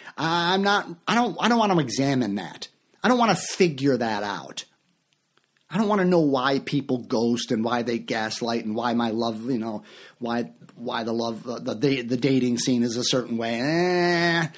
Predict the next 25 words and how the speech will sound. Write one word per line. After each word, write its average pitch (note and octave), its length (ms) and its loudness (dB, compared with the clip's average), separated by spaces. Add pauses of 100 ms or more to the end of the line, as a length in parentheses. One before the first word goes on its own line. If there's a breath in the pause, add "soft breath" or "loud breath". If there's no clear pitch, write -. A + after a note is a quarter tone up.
(600 loud breath)
I, - 320 -4
I G#3 120 4
don't A#3 200 4
want D#3+ 240 2
to, C3+ 200 2 (200)
I - 120 -6
don't G#3 100 0
want F#3 120 2
to D3+ 60 0
deal C3 400 2
with G#2+ 200 -4
the G2 80 -10
stuff - 320 -4
that's, - 320 -6 (960)
the B2+ 80 -2
shallow A#2+ 480 2
stuff - 320 -8
that's A2+ 180 -6
on G2+ 260 -6
top A#2 280 -6
of G#2 60 -14
the F#2+ 60 -10
water. F2+ 220 -10
Man, G#2 180 -8
I'm, C#3 500 0